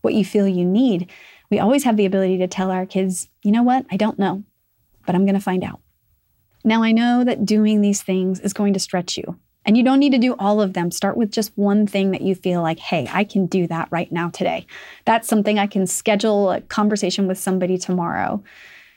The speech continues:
You know, just start in the place that you feel that you're gonna have a, a quick win with and move in that direction,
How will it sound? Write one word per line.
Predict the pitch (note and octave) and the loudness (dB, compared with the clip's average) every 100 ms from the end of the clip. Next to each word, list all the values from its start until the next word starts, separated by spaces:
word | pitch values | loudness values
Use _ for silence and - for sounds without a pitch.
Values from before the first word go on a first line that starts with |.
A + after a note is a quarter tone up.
| _ - | _ -2
You | G#3 | 2
know, | G3+ F#3+ | 2 2
just | G3+ A#3 A#3 - - | 0 0 0 -4 -8
start | - - G#3 G3+ A3 | -8 -2 0 2 2
in | B3 A3+ | 2 2
the | A3 | 0
place | - F#3 F3 F3+ | -2 -2 -2 -2
that | - - | -4 -2
you | F#3+ | -2
feel | F#3 - - F#3 F#3+ F#3 - G3+ - _ _ _ _ _ _ _ _ | -4 -10 -6 0 0 0 -4 -6 -10 _ _ _ _ _ _ _ _
that | - A3+ | -4 0
you're | G#3+ | 2
gonna | A3+ | 2
have | G#3+ A3+ A#3+ | 2 0 2
a, | G3+ F3 - | 2 2 0
a | F3+ | -6
quick | - - C#4 A3+ | -4 -2 -2 0
win | G3+ F3 - F3+ - | 2 2 0 -4 -2
with | F3+ E3 F3+ _ _ - - - - | -2 -2 -4 _ _ -20 -20 -20 -2
and | G3 G#3+ | 2 4
move | B3+ C#4 | 4 4
in | B3+ | 2
that | A3 | 0
direction, | F#3+ E3+ C#3+ - G3+ G3+ | -2 -4 -6 -8 -6 -8